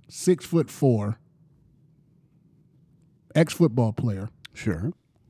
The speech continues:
Speaker 1: Worked for your network, trying to take on and fight Ja Morant's father. <laughs> Uh,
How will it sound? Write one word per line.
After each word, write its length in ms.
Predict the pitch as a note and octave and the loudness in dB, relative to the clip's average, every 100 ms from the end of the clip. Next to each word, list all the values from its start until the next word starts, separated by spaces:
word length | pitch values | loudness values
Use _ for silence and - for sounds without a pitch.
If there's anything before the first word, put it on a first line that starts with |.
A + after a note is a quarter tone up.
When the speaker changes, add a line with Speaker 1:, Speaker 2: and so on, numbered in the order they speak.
| _ _ _ - - | _ _ _ -10 6
Speaker 1:
Worked 280 | C3 G3+ | 10 10
for 120 | - F3 | 6 4
your 140 | F3+ | 4
network, 420 | F3 C3+ A2+ F#2+ - _ _ - - _ _ _ _ _ _ _ _ _ _ - _ _ _ _ _ _ _ _ _ _ _ | 2 0 -4 -10 -14 _ _ -20 -20 _ _ _ _ _ _ _ _ _ _ -20 _ _ _ _ _ _ _ _ _ _ _
trying 260 | - D#3+ C#3 | 4 4 4
to 60 | |
take 300 | - F3 D#3 | 4 2 2
on 300 | D3+ A2+ A2 - _ _ _ _ _ _ | -2 -2 -6 -14 _ _ _ _ _ _
and 120 | C3 B2 | -6 -4
fight 340 | - D#3+ G#2+ - _ _ _ _ _ A2 | 2 2 2 -6 _ _ _ _ _ -4
Ja 220 | A2+ C#3+ | 4 4
Morant's 340 | D3 C#3 C3+ - | 6 2 0 -2
father. 380 | A#2+ G2+ A#2 - _ _ - - - - _ _ _ _ _ _ _ _ _ _ _ _ _ - | -6 -4 -6 -8 _ _ -12 -12 -12 -20 _ _ _ _ _ _ _ _ _ _ _ _ _ 6
<laughs> 60 | C#3+ B2+ D#3+ - _ _ _ _ - _ - - _ - | 8 8 2 -2 _ _ _ _ -20 _ -20 -20 _ 0
Uh, 600 | C3+ B2 G#2+ F2+ D2 | 2 2 0 -6 -12